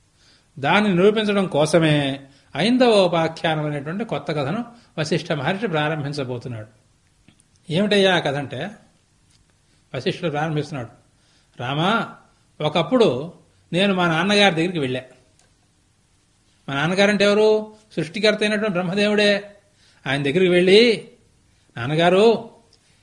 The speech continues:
ఈ ప్రపంచ సృష్టులు ఎలా జరుగుతున్నాయి?" అని అడిగాను. దానికి సమాధానంగా మా నాన్నగారు, అంటే బ్రహ్మదేవుడు గారు, ఒక వింత కథ చెప్పారు.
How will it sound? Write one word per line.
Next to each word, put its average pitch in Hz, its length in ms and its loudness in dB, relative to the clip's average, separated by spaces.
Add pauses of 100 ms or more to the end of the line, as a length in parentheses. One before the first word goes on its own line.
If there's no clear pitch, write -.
(180)
ఈ 208 160 0
ప్రపంచ 226 520 2
సృష్టులు 254 380 0
ఎలా 240 300 6
జరుగుతున్నాయి?" 196 680 2
అని 214 120 -2
అడిగాను. 131 280 -6 (2000)
దానికి 240 380 2
సమాధానంగా 190 1080 0 (800)
మా 156 80 -4
నాన్నగారు, 165 600 2
అంటే 160 200 0
బ్రహ్మదేవుడు 180 500 2
గారు, 151 400 -2 (300)
ఒక 156 100 0
వింత 190 300 0
కథ 190 320 4
చెప్పారు. 123 300 -6